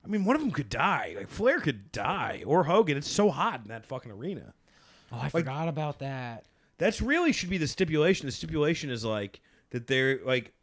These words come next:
Speaker 1: will, there, there will not be air conditioning for Hogan and Flair.
Speaker 2: Yeah,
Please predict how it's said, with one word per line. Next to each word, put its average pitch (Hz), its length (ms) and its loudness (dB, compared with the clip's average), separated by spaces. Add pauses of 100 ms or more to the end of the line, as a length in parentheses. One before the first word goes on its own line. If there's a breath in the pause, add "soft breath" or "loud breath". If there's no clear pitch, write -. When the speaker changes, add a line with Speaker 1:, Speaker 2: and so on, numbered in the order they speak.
Speaker 1:
will, 139 320 0
there, 143 380 2
there 139 200 0
will 131 140 0
not 127 240 2
be 120 180 -2
air 120 140 2
conditioning 104 560 -4
for 107 200 -4
Hogan 104 280 0
and 98 160 -8
Flair. 104 240 -4
Speaker 2:
Yeah, 139 180 -2